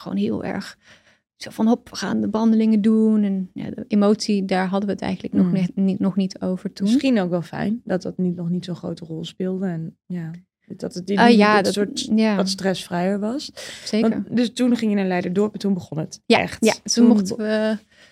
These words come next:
Speaker 1: eh, misschien belangrijk om te zeggen dat er bij ons geen aanleiding, eh, is gevonden waarom wij, eh, nog niet zwanger waren. Dus on-, gewoon onverklaarde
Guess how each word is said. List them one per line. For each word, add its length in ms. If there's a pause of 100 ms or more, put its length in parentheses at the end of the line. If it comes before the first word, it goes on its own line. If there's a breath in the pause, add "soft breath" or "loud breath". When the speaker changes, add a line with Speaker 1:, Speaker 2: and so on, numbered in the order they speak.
(300 soft breath)
Speaker 1:
eh, 360
misschien 260
belangrijk 320
om 80
te 120
zeggen 200
dat 80
er 60
bij 100
ons 160
geen 140
aanleiding, 640
eh, 200
is 140
gevonden 380
waarom 320
wij, 380
eh, 260 (160)
nog 180
niet 160
zwanger 300
waren. 460 (480)
Dus 120
on-, 140
gewoon 180
onverklaarde 720